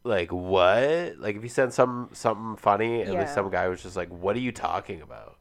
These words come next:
Speaker 2: Yeah.
Speaker 1: Yeah. Then you'd be like, "Get the fuck outta here."
Speaker 2: And obviously, everybody says this. Ev-, everybody says, well.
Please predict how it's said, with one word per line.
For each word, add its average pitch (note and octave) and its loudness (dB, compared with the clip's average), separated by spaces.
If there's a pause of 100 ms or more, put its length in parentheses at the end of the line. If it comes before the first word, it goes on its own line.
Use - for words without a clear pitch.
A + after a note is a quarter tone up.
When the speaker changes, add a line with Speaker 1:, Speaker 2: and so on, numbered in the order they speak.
Speaker 2:
Yeah. - -10 (420)
Speaker 1:
Yeah. C#2 -8 (160)
Then G#2 -2
you'd G#2 -8
be G2+ -2
like, - -8
"Get - -20
the - -20
fuck - -20
outta - -20
here." C4+ 2
Speaker 2:
And C4+ 4
obviously, A3 -2 (100)
everybody G3+ 0
says D3+ -8
this. - -10
Ev-, G3+ -4 (260)
everybody E3+ -10
says, - -14 (120)
well. - -12